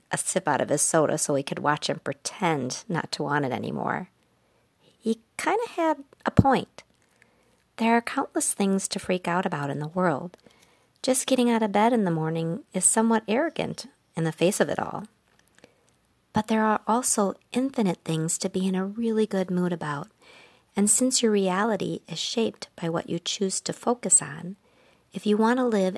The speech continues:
an enjoyable life, be diligent about what you pay attention to. Now, I bring up my friend and his obsessions because we are all, to some degree,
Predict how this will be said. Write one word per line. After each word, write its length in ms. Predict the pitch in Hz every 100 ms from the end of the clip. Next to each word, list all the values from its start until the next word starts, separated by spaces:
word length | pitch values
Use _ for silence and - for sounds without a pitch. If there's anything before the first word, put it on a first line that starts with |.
| -
an 140 | 170
enjoyable 580 | 170 165 202 220 185 143
life, 320 | 143 151 165 _ _ _ _ _ _ -
be 220 | 208 262
diligent 720 | - 220 262 240 - 170 -
about 320 | 170 160 -
what 220 | - - 170
you 60 |
pay 260 | - - 160
attention 520 | 151 190 208 - 151
to. 300 | - - - _ _ _ _ _ _ _ _ _ _ _ _ _ -
Now, 360 | 214 208 208 _ -
I 100 | -
bring 320 | 214 262 311
up 120 | 311
my 120 | 202 196
friend 460 | - 180 175 170
and 140 | 165 160
his 220 | 220 -
obsessions 840 | 220 - 160 - 160 156 165 - _ - - _ -
because 500 | 214 - 208 202 220
we 160 | 214 208 -
are 180 | 180 - -
all, 300 | 226 214 208
to 160 | -
some 280 | - 175 160
degree, 520 | 160 - 147 135 165